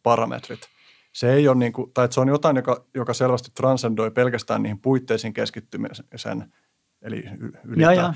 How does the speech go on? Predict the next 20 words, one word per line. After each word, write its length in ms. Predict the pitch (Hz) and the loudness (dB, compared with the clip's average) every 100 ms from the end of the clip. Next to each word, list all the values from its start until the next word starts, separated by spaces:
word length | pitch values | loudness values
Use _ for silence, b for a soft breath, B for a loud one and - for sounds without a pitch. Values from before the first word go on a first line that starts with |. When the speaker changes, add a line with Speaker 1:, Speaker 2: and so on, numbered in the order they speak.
| 147 | -4
Speaker 2:
jaa. 140 | 135 131 | -6 -4
Speaker 1:
ky-, 220 | 135 135 135 - | -6 -6 -10 -12
pu-, 120 | - - | -14 0
puitteisiin 440 | 139 143 123 107 | 2 4 2 0
keskittymisen 720 | 113 110 117 117 107 110 110 b b - | -2 -2 -4 -6 -4 -4 -6 b b -4
ja 120 | 123 | 0
ylittää 440 | 127 123 113 120 110 | 2 2 2 0 2
pelkästään 500 | 123 113 107 117 107 | 2 2 -2 -4 -2
siihen 240 | 110 113 | -2 -2
yksilöön 420 | 113 - 117 120 | -2 -4 -6 -4
keskitty-, 500 | 120 117 113 - - - | -6 -8 -12 -16 -20 -10
keskittymisen. 680 | - 113 107 - 117 113 113 b b | -4 -4 -6 -10 -10 -8 -10 b b
Se 180 | - 123 | -2 0
Speaker 2:
Mm. 100 | 131 | 0
Speaker 1:
niinku 380 | 131 123 123 127 | -2 0 -2 -2
lopputulos, 640 | 135 135 160 160 160 123 - | 2 4 4 2 0 0 0
kun 220 | 143 147 | 0 2
syntyy 480 | - 143 127 117 110 | 2 2 2 0 -6
se 100 | 107 | -4
piste, 460 | 123 117 - 110 | -4 -4 -2 -4